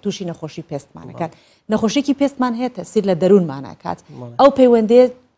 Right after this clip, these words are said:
Speaker 1: چۆن چۆنیە و کامەن ئەو نەخۆشیانەی کە پەیوەندیەکی ڕاستەوخۆیان لە بینی هەردووکیان هەیە، هی پێستا.
Speaker 2: بەڵێ، پێست وەکو ئاوێنەی لەش بەدیار دەکەوێت. هەر نەخۆشیەک لە لەشت هەبێتن،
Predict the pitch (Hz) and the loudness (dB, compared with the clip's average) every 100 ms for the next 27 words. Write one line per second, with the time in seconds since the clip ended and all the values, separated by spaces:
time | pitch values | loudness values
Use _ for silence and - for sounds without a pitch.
0 | - 208 185 - 190 208 196 220 311 _ | -4 -2 -2 -2 -4 -2 -2 -4 -10 _
1 | _ _ 190 202 208 - 190 - 247 240 | _ _ 0 2 2 0 -6 -8 -4 -2
2 | 254 226 214 190 196 180 190 170 180 190 | 0 -2 -4 -4 -6 -8 -6 -8 -8 -10
3 | 202 196 202 _ 202 175 175 165 185 196 | -6 -6 -8 _ -8 -6 -6 -6 -4 -4
4 | 196 170 165 - 165 226 185 214 247 208 | -6 -10 -8 -8 -6 -6 0 0 0 -4
5 | - 139 _ - 160 170 _ - - 165 | -8 -10 _ -20 -20 -20 _ -20 -16 -8
6 | 156 139 - 202 - 180 214 - 147 147 | -8 -8 -10 -12 -12 -18 -16 -8 -6 -6
7 | 160 170 139 151 - 123 117 113 113 110 | -6 -8 -6 -8 -10 -14 -10 -10 -12 -16
8 | 113 110 139 160 _ _ - 127 123 139 | -20 -12 -10 -10 _ _ -16 -14 -12 -14
9 | 127 - 135 113 120 127 - - 143 143 | -14 -8 -6 -6 -8 -10 -12 -12 -8 -8
10 | 139 147 | -10 -14